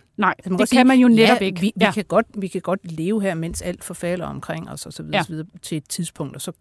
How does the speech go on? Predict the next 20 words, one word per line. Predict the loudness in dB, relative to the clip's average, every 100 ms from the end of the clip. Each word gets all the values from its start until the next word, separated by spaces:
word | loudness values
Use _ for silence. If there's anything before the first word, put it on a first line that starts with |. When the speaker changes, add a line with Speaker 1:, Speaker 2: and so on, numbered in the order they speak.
| _
Speaker 2:
kan | -10 -8
vi |
måske | -10 -10 -10
ikke | -8
mere, | -4 -4
eller | -4 -8
også | -12 -12
kan | -12
vi | -10
videre | -10 -8 -4 -4
i |
en, | -6 -8
i |
en | -8 -6
anden | -4 -4
form | -4 -8 -8
for | -10
verden, | -6 -2 -2 -4
ikke? | -8 -8 -16 -20 -20 _
Men, | 2 4 2